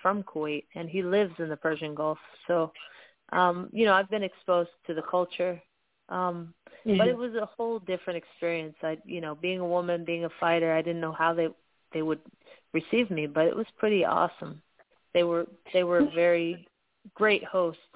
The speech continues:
Speaker 1: and, you know, they went out of their way to help us, and I was just really, um, surprised by everything in Dubai. It's a very
Speaker 2: That's great.
Speaker 1: liberal country as Arab countries go because the, you know,
Speaker 2: Mm-hmm.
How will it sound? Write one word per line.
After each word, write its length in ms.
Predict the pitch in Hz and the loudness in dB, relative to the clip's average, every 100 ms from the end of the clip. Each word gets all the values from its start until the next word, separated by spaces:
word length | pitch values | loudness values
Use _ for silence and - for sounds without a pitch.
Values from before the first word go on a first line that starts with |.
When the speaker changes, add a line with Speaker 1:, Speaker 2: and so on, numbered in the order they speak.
| - | -10
Speaker 1:
and, 280 | 160 156 160 - - - | -10 -10 -18 -20 -20 -10
you 80 | 175 | -4
know, 100 | 165 | 2
they 100 | 170 | 2
went 180 | 180 180 | 4 4
out 120 | 175 | 4
of 40 | |
their 100 | 170 | 2
way 300 | 165 165 165 - | 0 -2 -6 -10
to 80 | 156 | -4
help 280 | 160 165 160 | -4 -2 -4
us, 140 | 160 - | -4 -10
and 140 | 170 160 _ _ - - - | -14 -14 _ _ -20 -18 -6
I 100 | - | 0
was 140 | 247 240 - | 0 0 -4
just 160 | 208 - 190 | -8 -4 2
really, 540 | 190 185 170 170 - _ - | 2 2 0 -4 -10 _ -8
um, 580 | 170 170 160 160 160 165 _ _ _ _ _ - _ _ _ - - | -4 -4 -6 -14 -18 -20 _ _ _ _ _ -20 _ _ _ -20 -4
surprised 460 | 226 - 196 214 185 - | -4 2 2 2 0 -2
by 160 | 165 | -2
everything 440 | 170 170 165 160 156 | -2 -4 -8 -12 -12
in 140 | 160 | -14
Dubai. 380 | 160 156 - 170 _ _ _ _ _ _ _ _ - | -10 -8 -8 -10 _ _ _ _ _ _ _ _ -10
It's 140 | 208 | -8
a 40 | 226 | 0
very 180 | 233 233 | 6 6
Speaker 2:
That's 60 | |
great. 80 | 190 202 | 6 0
Speaker 1:
liberal 540 | 196 202 180 170 165 170 _ _ - | 2 4 6 4 0 -6 _ _ -4
country 520 | 202 202 - 170 156 | 0 0 0 -2 0
as 180 | - 165 160 | 0 -2 0
Arab 240 | 175 170 - | 0 0 -2
countries 420 | 175 165 190 190 - | -8 -6 -6 -4 0
go 320 | 202 202 190 _ | 0 0 -4 _
because 280 | 180 - 180 170 | -6 0 0 0
the, 220 | 170 170 | -2 -2
you 140 | 226 208 | -2 -2
know, 180 | 202 | 0
Speaker 2:
Mm-hmm. 80 | 208 | -2